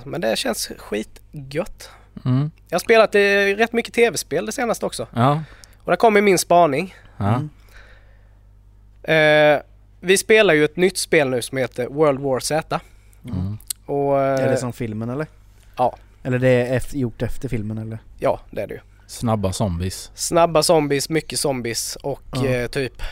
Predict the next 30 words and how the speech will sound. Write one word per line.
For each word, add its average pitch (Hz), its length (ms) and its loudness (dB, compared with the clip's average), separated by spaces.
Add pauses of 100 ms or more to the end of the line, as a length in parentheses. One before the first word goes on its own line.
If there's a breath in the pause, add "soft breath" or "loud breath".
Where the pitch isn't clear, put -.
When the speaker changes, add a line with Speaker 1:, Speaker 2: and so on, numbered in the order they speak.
(160 loud breath)
Speaker 1:
hur 143 140 -4
mycket 127 280 -8
kulor 127 280 -8
som 110 140 -8
helst. 107 360 -12
Speaker 2:
Mm. 92 180 -4 (540 loud breath)
Speaker 1:
Men, 165 260 2
eh, 170 320 4 (220)
grejen 185 340 4
är 175 100 6
så 175 100 0
här 147 180 4
att, - 220 -6
eh, 143 220 0
man 170 160 2
kan 202 140 4
vara 175 80 4
fyra 165 300 2
stycken 143 380 -4
och 175 60 -6
spela 151 200 -2
tillsammans. 143 540 -4 (380)
Men 147 240 0
i, 147 360 -2
eh, 143 540 0
lördag 160 320 4
så - 120 -6
var 156 140 0
vi 131 80 -6
tre. 190 260 -2